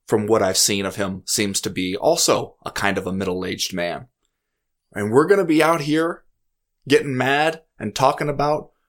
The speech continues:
each other's Instagram, commenting on each other's Instagrams enough,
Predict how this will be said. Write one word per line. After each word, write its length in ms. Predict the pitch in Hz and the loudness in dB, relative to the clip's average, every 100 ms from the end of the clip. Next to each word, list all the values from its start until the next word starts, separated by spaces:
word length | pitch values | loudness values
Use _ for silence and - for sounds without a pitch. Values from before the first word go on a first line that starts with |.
| _ _ _ _ - | _ _ _ _ -6
each 180 | 135 151 | 0 4
other's 280 | 139 131 | 4 4
Instagram, 600 | 131 139 160 143 160 175 185 _ _ _ _ _ _ | 2 2 -2 0 0 0 -6 _ _ _ _ _ _
commenting 460 | - 139 147 147 151 | 2 4 4 2 0
on 140 | 147 | 0
each 140 | 147 139 | 0 2
other's 280 | 147 143 147 | 2 4 2
Instagrams 800 | 147 - 165 160 165 160 - 170 | 0 0 0 0 0 -2 -8 -4
enough, 540 | 151 170 170 - - | 0 0 0 -4 -10